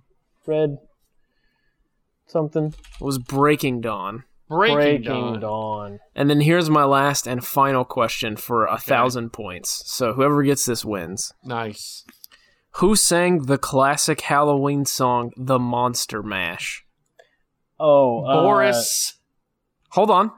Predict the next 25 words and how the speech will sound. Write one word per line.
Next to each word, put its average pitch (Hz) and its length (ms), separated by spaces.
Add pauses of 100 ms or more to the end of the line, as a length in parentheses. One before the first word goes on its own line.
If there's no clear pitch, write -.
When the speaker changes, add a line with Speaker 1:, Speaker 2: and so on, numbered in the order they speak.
(120)
Speaker 2:
I'm 156 140
going 180 240
to 160 60
give 151 240
you 143 320
Speaker 3:
Oh. 120 380
Speaker 2:
the 147 100
band 147 680
option 131 600
names. 98 680 (1200)
You 117 160
ready? 156 340 (340)
Speaker 3:
Yes. - 460 (380)
Speaker 2:
Uh, 101 240 (1040)
wait 156 360
until 151 340
I 135 460
finish 143 420
these 123 480
names, 117 400
and 113 220
then 117 180
you 110 140
can 110 160
answer. - 420